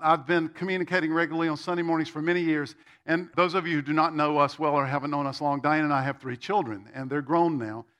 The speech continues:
But when they were younger, they were growing up in the home of a pastor who communicated regularly on Sunday morning,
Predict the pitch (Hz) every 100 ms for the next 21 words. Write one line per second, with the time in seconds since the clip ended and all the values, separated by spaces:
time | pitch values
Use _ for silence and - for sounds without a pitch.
0 | _ _ - 165 147 156 170 165 175 202
1 | 185 156 156 143 _ _ 156 165 175 -
2 | 143 127 160 160 156 165 156 139 143 147
3 | 131 135 165 170 143 147 127 135 - 185
4 | 170 170 151 139 160 147 143 147 139 131
5 | 165 156 156 156 147 131